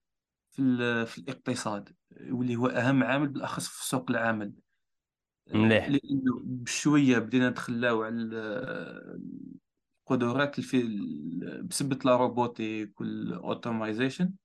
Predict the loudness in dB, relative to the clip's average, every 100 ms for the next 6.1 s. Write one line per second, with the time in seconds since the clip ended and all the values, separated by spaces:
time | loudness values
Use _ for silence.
0 | _ _ _ _ _ _ _ _ -8 -6
1 | -2 0 2 2 4 2 0 -4 -4 -6
2 | -6 -4 -2 0 2 0 -2 -4 -6 -4
3 | -4 -2 0 2 2 2 0 -2 -2 -2
4 | -4 0 2 0 -2 -10 -12 -4 -4 -2
5 | -2 -2 0 0 0 0 -4 -8 -10 -10